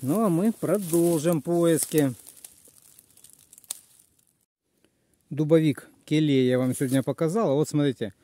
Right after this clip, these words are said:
находка следующего вида. Дубовик оливково-бурый. Ух ты!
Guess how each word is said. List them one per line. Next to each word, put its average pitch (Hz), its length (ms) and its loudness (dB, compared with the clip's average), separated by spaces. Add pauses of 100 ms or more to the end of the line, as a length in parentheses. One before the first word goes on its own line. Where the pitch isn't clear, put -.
(380)
находка 139 540 -4 (340)
следующего 147 960 0
вида. 147 460 0 (1800)
Дубовик 135 720 -8 (520)
оливково-бурый. 156 1400 4 (1120)
Ух 202 300 -2 (120)
ты! 143 300 -2